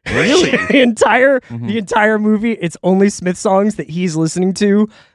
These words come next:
Speaker 2: on an iPod Nano, and I need to get back to that, or I need to find that. I need to find the band, the one band that I'm putting on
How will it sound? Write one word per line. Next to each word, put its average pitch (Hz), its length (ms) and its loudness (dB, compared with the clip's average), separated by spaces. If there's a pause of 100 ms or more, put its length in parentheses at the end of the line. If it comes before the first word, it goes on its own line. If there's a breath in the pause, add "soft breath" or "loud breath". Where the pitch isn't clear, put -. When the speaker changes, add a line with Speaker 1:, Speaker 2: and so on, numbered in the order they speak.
(140)
Speaker 2:
on 160 160 2
an 160 140 -2
iPod 151 460 -2
Nano, 156 500 0 (580)
and 160 400 0
I 170 120 0
need 202 180 -2
to 220 60 -2
get 156 200 -2
back 135 220 -4
to 127 100 -10
that, 92 260 -14 (180)
or 196 120 4
I - 60 2
need 214 140 -4
to 226 80 -4
find 165 320 -4
that. 127 120 -10
I 147 80 -4
need 170 120 -4
to 170 80 -4
find 196 300 0
the 233 60 4
band, 180 480 -2 (240)
the 170 100 -2
one 170 360 2
band 170 260 0
that 160 100 -2
I'm 160 120 0
putting 180 240 0
on 147 240 -2